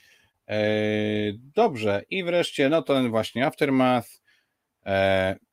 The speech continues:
Push, bardzo ciekawe, em, Push Your Luck i Set Collection, e, bardzo prosta gra, w której staram-, której dzielimy po prostu dociągane z deku karty na, na trzy zestawy.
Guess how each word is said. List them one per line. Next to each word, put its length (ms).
Push, 440
bardzo 680
ciekawe, 680
em, 680
Push 200
Your 120
Luck 460
i 140
Set 200
Collection, 680
e, 260
bardzo 360
prosta 460
gra, 240
w 80
której 280
staram-, 500
której 240
dzielimy 380
po 60
prostu 420
dociągane 720
z 120
deku 480
karty 440
na, 380
na 180
trzy 220
zestawy. 680